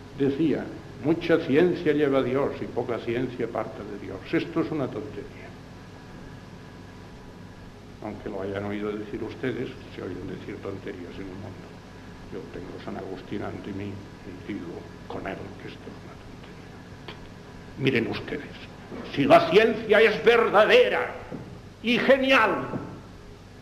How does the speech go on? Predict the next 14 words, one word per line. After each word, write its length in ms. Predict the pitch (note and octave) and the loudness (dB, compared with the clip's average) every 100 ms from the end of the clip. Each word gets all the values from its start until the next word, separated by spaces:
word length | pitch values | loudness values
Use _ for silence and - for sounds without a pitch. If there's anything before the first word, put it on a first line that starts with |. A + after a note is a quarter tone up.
| - - | -12 6
como 300 | C#4+ C4+ D4+ | 8 8 8
no 220 | D#4 D#4+ | 8 8
haya 280 | D#4+ D#4 D#4 | 8 8 8
humildad, 760 | D#4 D#4+ D4 C4 G#3+ G#3 - - - | 6 2 6 6 6 2 -4 -10 0
aparta 520 | G3+ B3+ C#4 C4+ D4 | 6 8 6 6 6
más 380 | C#4 C#4+ B3 - | 8 6 4 4
de 120 | C4 | 2
Dios 300 | A3+ B3+ C4 C4 - - - - | 8 6 6 0 -6 -10 -14 -4
que 80 | G3+ | 2
la 140 | F#3+ | 4
ciencia 520 | D#3+ F3+ G#3+ G#3 G#3 G3 | 6 8 8 8 4 4
pequeñita 760 | F3+ F#3 F3 G#3 - C3 B2 A#2+ - | 4 4 6 4 8 6 6 0 -2
de 80 | C#3+ | 0
un 320 | C#3 C3 | 2 0